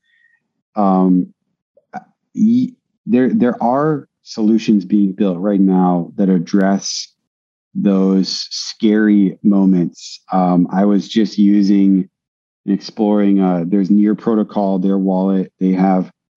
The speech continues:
you know, they allow you to sign up with your email. Um, it's not as secure, obviously, as if you, you know, generate your seed phase and store that, but they're helping solve that. Um, you know, so long-term, the solutions will get better and better.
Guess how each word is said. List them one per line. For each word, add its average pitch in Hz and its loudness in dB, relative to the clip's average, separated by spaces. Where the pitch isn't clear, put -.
you 95 0
know, 95 2
they 95 2
allow 95 0
you 95 2
to 92 0
sign 95 0
up 92 -2
with 92 -2
your - -4
email. 110 2
Um, 90 2
it's 104 -4
not 101 2
as 95 -2
secure, 104 -2
obviously, 95 2
as 85 -2
if 90 -4
you, 85 0
you 98 0
know, 90 2
generate 95 2
your 92 2
seed 95 -2
phase 90 0
and 85 0
store 90 -2
that, 90 0
but 87 -4
they're 90 0
helping 92 -2
solve 87 -2
that. 90 0
Um, 87 0
you 95 2
know, 92 2
so 98 -2
long-term, 117 2
the 98 0
solutions 117 -2
will 104 0
get 85 -2
better 98 0
and 90 0
better. 95 0